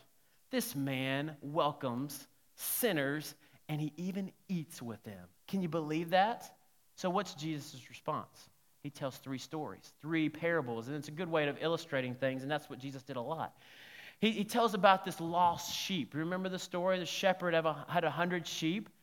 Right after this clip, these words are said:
and one got lost. And what does he do? He leaves the ninety-nine sheep and goes after this one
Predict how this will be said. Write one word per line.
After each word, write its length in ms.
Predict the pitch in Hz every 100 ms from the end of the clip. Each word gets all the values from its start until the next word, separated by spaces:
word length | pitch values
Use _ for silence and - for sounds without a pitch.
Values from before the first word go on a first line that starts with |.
| _
and 220 | - 160 151
one 260 | 180 185
got 200 | 170 156
lost. 640 | 147 139 139 196 208 - - _ _ _
And 140 | 156 175
what 120 | 196
does 140 | 196
he 120 | 202 202
do? 320 | 247 262 117 - _ _ _
He 160 | 208 208
leaves 500 | 196 208 233 240 -
the 160 | 208
ninety-nine 1080 | 196 185 185 202 196 190 180 180 226 254 233
sheep 340 | - - 156
and 100 | 165
goes 240 | 170 190 185
after 240 | 190 190
this 240 | 170 165 151
one 640 | 151 185 208 214 214 214